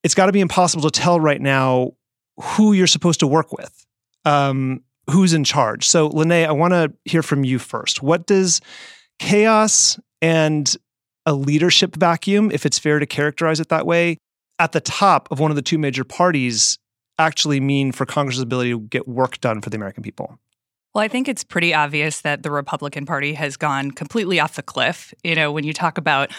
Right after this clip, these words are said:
Speaker 2: moderate Republicans, at this point, you're talking about people who just believe in democracy, um, <laughs>
Speaker 1: Mm-hmm.
Speaker 2: which is, you know, a
Speaker 1: Mm-hmm.
Speaker 2: fairly low bar. So I feel like, uh, that makes it hard to have partners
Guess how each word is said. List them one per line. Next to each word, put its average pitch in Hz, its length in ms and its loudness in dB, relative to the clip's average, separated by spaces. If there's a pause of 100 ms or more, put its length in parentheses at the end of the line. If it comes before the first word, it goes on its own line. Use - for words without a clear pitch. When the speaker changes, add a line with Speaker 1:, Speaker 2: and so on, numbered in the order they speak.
(140)
Speaker 2:
moderate 170 540 0
Republicans, 139 840 -4
at 160 200 -4
this 165 160 -4
point, 151 360 -2 (220)
you're 170 80 -2
talking 165 320 -2
about 156 220 0
people - 240 -6
who 156 140 -4
just 151 320 -6
believe 156 420 -4
in 147 140 -4
democracy, 220 960 -4 (360)
um, 170 380 4
<laughs> - 0 -
Speaker 1:
Mm-hmm. 240 320 2
Speaker 2:
which 208 240 4
is, 262 400 2
you 453 100 0
know, 254 200 2
a 285 40 2
Speaker 1:
Mm-hmm. - 100 -2
Speaker 2:
fairly 349 280 2
low 320 160 2
bar. 214 420 2
So 202 260 0
I 208 120 2
feel 240 240 0
like, 208 340 0 (300)
uh, 175 300 4
that 190 260 2
makes 214 220 0
it 214 80 0
hard 185 320 0
to 180 80 -4
have 160 200 -2
partners 151 640 -4